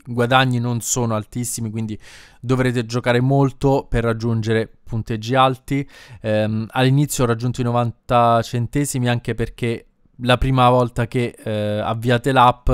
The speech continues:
vi dà già un, ehm, delle monete lealtà iniziali, mi sembra ve ne regalano ventimila inizialmente, quindi comunque partite già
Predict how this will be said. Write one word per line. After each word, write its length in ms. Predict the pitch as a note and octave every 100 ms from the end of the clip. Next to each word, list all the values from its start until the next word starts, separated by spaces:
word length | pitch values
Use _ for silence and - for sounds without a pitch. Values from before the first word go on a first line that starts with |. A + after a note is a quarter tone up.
| A2+
vi 180 | A#2+ A2+
dà 220 | A#2 A2
già 440 | A2 A#2+ A#2 - _
un, 260 | A2+ A2+ A2
ehm, 1000 | G#2+ G#2+ G#2+ G#2+ G#2+ G#2 G#2 G#2+ G#2+ G#2+
delle 220 | A2 A#2+
monete 320 | A#2+ A#2+ A2+ A2+
lealtà 600 | A2 A2 - A#2 A2 _ -
iniziali, 720 | B2+ B2 - - A2+ A2+ B2+
mi 120 | C#3
sembra 340 | B2+ C3 B2+
ve 240 | A2 A2 B2
ne 120 | A#2+
regalano 420 | A#2 A#2+ A#2 A#2
ventimila 640 | A#2 A#2 A#2+ B2 B2+ A#2+ G#2+
inizialmente, 960 | A2 A2 - B2 A2 A#2 A2 G#2+ C3
quindi 300 | A2+ A2+ A2
comunque 400 | - A2 B2+ A#2+
partite 520 | A2 G#2+ - A#2+ A2 G#2
già 460 | A2 B2 A2+ -